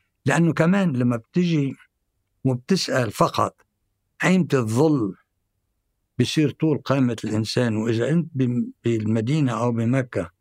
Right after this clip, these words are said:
تختلف الأمور عما أنت في، في دمشق، ليه هذا؟ بكون عم تستحدث أيضًا اللي أنا بسميه الجغرافيا الرياضية،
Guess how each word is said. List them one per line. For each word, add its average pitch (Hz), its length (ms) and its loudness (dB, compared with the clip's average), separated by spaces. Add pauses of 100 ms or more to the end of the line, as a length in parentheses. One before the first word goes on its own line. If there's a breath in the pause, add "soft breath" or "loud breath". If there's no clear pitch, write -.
(400)
تختلف 156 520 0
الأمور 127 420 0
عما 113 400 -2
أنت 147 160 0
في، 110 320 -4 (340 soft breath)
في 120 140 0
دمشق، 127 560 0 (680)
ليه 107 340 0
هذا؟ 117 440 -2 (720)
بكون 170 360 0
عم 131 180 0
تستحدث 147 760 -2
أيضًا 139 400 0
اللي 117 260 -2
أنا 135 140 0
بسميه 123 560 -4 (360)
الجغرافيا 131 760 0
الرياضية، 123 640 -2